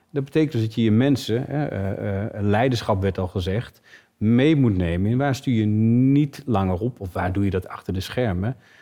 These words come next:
En hoe ga je met elkaar bezig om daar een ommezwaai in te maken? We hebben, denk ik, twee mooie voorbeelden. Eh, we zaten met onze, en we zitten nog steeds met onze callcenters in Groningen, met name in Enschede.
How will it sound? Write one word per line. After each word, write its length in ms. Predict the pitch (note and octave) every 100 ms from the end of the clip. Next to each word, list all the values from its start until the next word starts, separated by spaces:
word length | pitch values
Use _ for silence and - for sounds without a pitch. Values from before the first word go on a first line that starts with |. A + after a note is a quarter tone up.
| _ _
En 160 | A2+
hoe 320 | G#2 A#2 B2 A#2
ga 140 | B2+
je 100 | A#2
met 140 | G#2+
elkaar 300 | G2+ G#2 G#2
bezig 420 | G2+ A2+ A#2 G2+ -
om 380 | - G2+ G#2 -
daar 240 | A2+ C#3 D3
een 60 |
ommezwaai 520 | - C3+ G#2+ G#2 F2+
in 60 | F#2
te 100 | F#2
maken? 240 | E2+ E2 -
We 60 |
hebben, 220 | A#2 C3 B2+ _ -
denk 180 | B2
ik, 60 | A#2
twee 200 | - D3
mooie 220 | B2+ G2+
voorbeelden. 540 | F#2+ C#3+ C#3+ C#3+ D3 - - - - _ _
Eh, 180 | G2 G2
we 120 | G2+
zaten 320 | A#2+ A#2+ A2+
met 120 | G#2+
onze, 280 | G#2+ - G2+
en 160 | A2 G#2+
we 60 |
zitten 240 | G2 G#2 G#2
nog 100 | F#2
steeds 280 | - G#2
met 180 | - F#2+
onze 240 | G#2+ F#2 F#2
callcenters 760 | - B2+ A2+ G#2+ F#2 G2 - - _ - - _
in 140 | - G#2
Groningen, 640 | A#2 A2 G#2+ G2+ F#2+ F#2+
met 80 | G#2+
name 240 | G2 F#2 F#2
in 160 | G2
Enschede. 580 | - D3 - C3+ D3 F#3